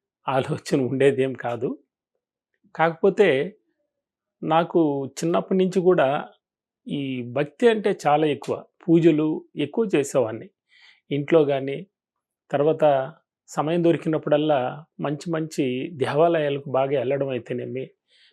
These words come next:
ఆ, ఒకటికి రెండు సార్లు, మూడు సార్లు మళ్ళా మళ్ళా దేవుడి దర్శనాలు తీసుకోవడం అయితేనేమి, ఇలాగ చేస్తూ ఎక్కువగా ఉండేవాడిని అన్నమాట. ఎప్పుడైతే పూజలు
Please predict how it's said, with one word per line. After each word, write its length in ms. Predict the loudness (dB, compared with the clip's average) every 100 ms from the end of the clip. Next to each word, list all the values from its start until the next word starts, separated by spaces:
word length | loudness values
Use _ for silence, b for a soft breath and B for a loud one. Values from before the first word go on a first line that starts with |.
| _ -8
ఆ, 180 | -6 -4
ఒకటికి 440 | -4 -4 0 0
రెండు 200 | 0 -4
సార్లు, 360 | -2 -2 -2 -6
మూడు 260 | -6 -6
సార్లు 380 | -4 -4 -2 -4
మళ్ళా 280 | -4 -4 -2
మళ్ళా 280 | -2 -2 -2
దేవుడి 360 | 0 -2 0
దర్శనాలు 440 | -2 -4 -2 -4 -4
తీసుకోవడం 560 | -4 -6 -2 -4 -2
అయితేనేమి, 600 | -8 -10 -10 -10 -8 -10 -12 _ _ _ _ _
ఇలాగ 300 | 4 6 4 2
చేస్తూ 280 | -2 -2 -2 0 0 -2 -8 -10 -4
ఎక్కువగా 460 | -2 4 4 4
ఉండేవాడిని 500 | 0 0 -2 -2 -12
అన్నమాట. 280 | -16 -18 -18 -18 -20 _ _ _ _ _ _
ఎప్పుడైతే 960 | -2 0 6 4 6 6 6 4 2 -2 -10 _ _ _ _ _ -20 0
పూజలు 520 | 4 8 8 6 0